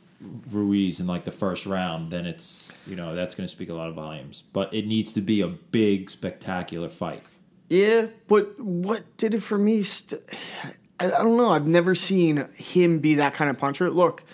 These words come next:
Speaker 2: if he comes out looking crisp, his, his jab's there, he's keeping him away, and then he's drilling him with solid, crisp punches, then, yeah, I'll give you that. But I don't see that happening.
Speaker 1: Yeah,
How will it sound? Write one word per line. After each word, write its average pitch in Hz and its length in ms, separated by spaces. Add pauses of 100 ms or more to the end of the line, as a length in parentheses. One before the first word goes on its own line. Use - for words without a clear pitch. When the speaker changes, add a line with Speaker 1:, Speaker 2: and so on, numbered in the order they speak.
(340)
Speaker 2:
if 170 160
he 185 100
comes 185 240
out 185 200
looking 170 260
crisp, - 500
his, 180 240
his 143 320
jab's 151 380
there, 156 220
he's 147 180
keeping 160 240
him 151 100
away, 147 380 (340)
and 156 220
then 160 140
he's 147 220
drilling 156 400
him 160 140
with - 540
solid, 151 480
crisp - 360
punches, 220 560 (420)
then, 156 260 (120)
yeah, 165 200 (120)
I'll 156 140
give 160 220
you 156 80
that. 131 320
But 165 240 (340)
I 151 60
don't 151 120
see 156 120
that 131 160
happening. 110 300 (120)
Speaker 1:
Yeah, 127 200